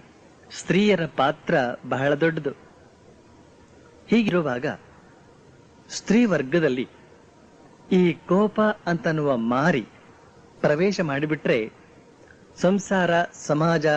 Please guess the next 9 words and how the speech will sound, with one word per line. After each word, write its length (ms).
ಇವುಗಳ 320
ಸ್ಥಿತಿಗತಿ 720
ಹೇಗಾಗಬಹುದು 1040
ಅಂತ 180
ಅನ್ನೋದನ್ನ 420
ನಾವೇ 480
ಊಹಿಸಿ 300
ನೋಡಬಹುದು. 520
ವ್ಯಕ್ತಿ 760